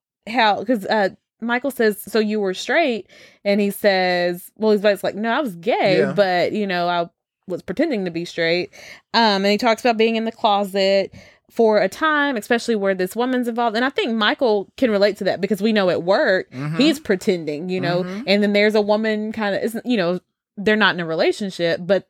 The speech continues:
Speaker 1: there's that
Speaker 2: Mm-hmm.
Speaker 1: lingering thing with Tracy, and he has no emotional connection there. He's just using her
Speaker 2: Right.
Speaker 1: as a cover for
Speaker 2: Mm-hmm.
Speaker 1: himself. But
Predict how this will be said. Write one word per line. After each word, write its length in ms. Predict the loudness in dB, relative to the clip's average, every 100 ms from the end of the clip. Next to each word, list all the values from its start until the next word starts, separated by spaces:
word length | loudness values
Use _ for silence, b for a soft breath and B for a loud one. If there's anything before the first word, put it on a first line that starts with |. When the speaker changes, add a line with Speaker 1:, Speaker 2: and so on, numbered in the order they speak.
| -6
Speaker 1:
there's 340 | 2 2 4
that 180 | 2 2
Speaker 2:
Mm-hmm. 80 | 2
Speaker 1:
lingering 340 | 0 0 -2
thing 160 | -4 -6
with 140 | -6
Tracy, 500 | -2 -2 -2 -6 -4
and 100 | -6 B B
he 140 | 0 4
has 160 | 4 4
no 140 | 2
emotional 500 | 2 2 0 -2 -4
connection 420 | -2 -6 -4 -6 -4
there. 200 | -2 0
He's 300 | 0 0 0
just 220 | 0 0
using 480 | -2 0 2 0 -4
her 380 | -4 -4 -2 0
Speaker 2:
Right. 320 | 0 0 -4 -12 _ _ -2
Speaker 1:
as 180 | 0 -2
a 60 |
cover 560 | -4 0 0 2 0 0
for 140 | 2
Speaker 2:
Mm-hmm. 80 | 0
Speaker 1:
himself. 560 | 0 -2 0 2 -2 -2
But 360 | 0 2 2